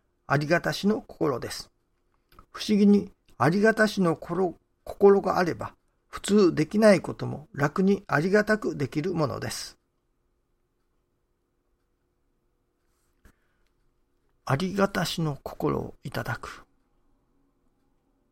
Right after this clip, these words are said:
と言いますけれども、そのありがたしの心がどこにありがたいと感じておるか、何を感じ、ありがたいと感じるか、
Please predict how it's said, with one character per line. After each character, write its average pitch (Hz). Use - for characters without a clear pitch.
と -
言 156
い 147
ま 147
す -
け 135
れ 123
ど 117
も、 -
そ -
の 147
あ 123
り 196
が 214
た 208
し -
の 185
心 -
が -
ど 185
こ 202
に 165
あ 123
り 135
が 123
た 117
い 110
と -
感 143
じ -
て -
お -
る -
か、 -
何 190
を -
感 135
じ、 -
あ 131
り 135
が 139
た -
い -
と -
感 131
じ -
る -
か、 -